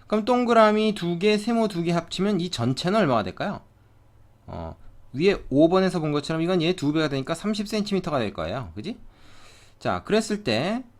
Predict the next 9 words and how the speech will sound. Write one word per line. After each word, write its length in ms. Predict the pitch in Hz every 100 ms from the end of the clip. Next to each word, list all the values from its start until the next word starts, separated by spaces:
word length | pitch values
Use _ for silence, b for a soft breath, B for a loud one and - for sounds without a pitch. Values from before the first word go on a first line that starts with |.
| - - - -
지금 520 | 170 139 151 247 - - - - - - - - b b b b b -
이 140 | - 175
삼십 420 | - 214 226 220
센티미터를 720 | 220 208 208 196 202 196 220 -
이 300 | 160 196 208
대 200 | 208 202
일로 720 | 156 160 180 185 208 220 -
맞으면 500 | 131 143 151 156 - -
갈랐으니까 920 | - 120 156 156 143 101 - 143 73